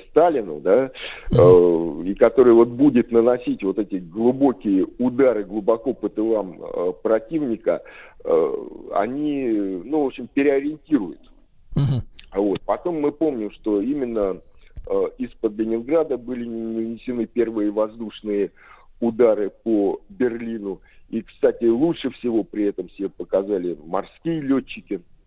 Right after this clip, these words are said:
Speaker 2: Мгм.
Speaker 1: А вот. Э, то есть, понимаете, здесь зарождалось огромное количество, э, новых, м, технологий,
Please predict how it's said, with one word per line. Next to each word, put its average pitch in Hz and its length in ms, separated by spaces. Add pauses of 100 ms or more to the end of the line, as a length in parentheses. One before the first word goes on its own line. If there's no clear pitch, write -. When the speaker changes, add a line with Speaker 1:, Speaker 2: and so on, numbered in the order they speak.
(320)
Speaker 2:
Мгм. 113 280 (260)
Speaker 1:
А 95 220
вот. 98 340 (520)
Э, 92 1080
то 143 60
есть, 143 160
понимаете, 165 460 (220)
здесь 151 220
зарождалось 123 720 (180)
огромное 127 580
количество, 117 800 (500)
э, 90 360 (200)
новых, 127 760 (260)
м, 95 240 (100)
технологий, 127 840